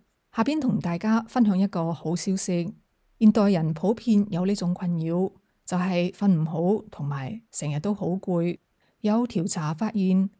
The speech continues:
好多人經常有睡眠上嘅困擾，仲有好多嘅上班族長時間處於疲勞、精神難以集中嘅狀態。健康五二零推出嘅補氣十八味，參考咗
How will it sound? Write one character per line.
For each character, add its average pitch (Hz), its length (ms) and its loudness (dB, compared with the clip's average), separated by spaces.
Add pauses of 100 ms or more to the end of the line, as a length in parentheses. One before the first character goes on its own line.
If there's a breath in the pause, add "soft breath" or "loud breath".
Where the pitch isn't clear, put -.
(200)
好 - 160 -4
多 311 140 2
人 208 240 0
經 247 200 2
常 170 380 0 (120)
有 180 140 0
睡 185 160 -2
眠 165 200 0
上 165 200 -4
嘅 170 120 -2
困 170 220 -6
擾， 175 360 0 (480)
仲 202 160 2
有 208 240 2
好 170 180 -2
多 220 200 0
嘅 175 200 0
上 160 280 -4
班 202 200 0
族 160 280 -4 (340 soft breath)
長 165 240 -2
時 180 220 0
間 208 360 -2
處 - 180 -4
於 226 260 2
疲 135 260 -6
勞、 147 320 -2 (280 soft breath)
精 214 220 4
神 151 320 -2
難 143 200 -4
以 165 120 -2
集 175 120 -6 (160)
中 220 260 4
嘅 170 220 -2
狀 165 240 -4
態。 170 400 -6 (380)
健 226 120 6
康 285 220 4
五 233 140 -2
二 175 220 4
零 151 280 -2
推 202 180 -4
出 202 160 -6
嘅 160 380 -4 (180)
補 170 320 -2
氣 165 240 -2
十 160 140 -10
八 165 160 -6
味， 156 420 -2 (300)
參 294 240 -4
考 185 200 0
咗 170 300 -4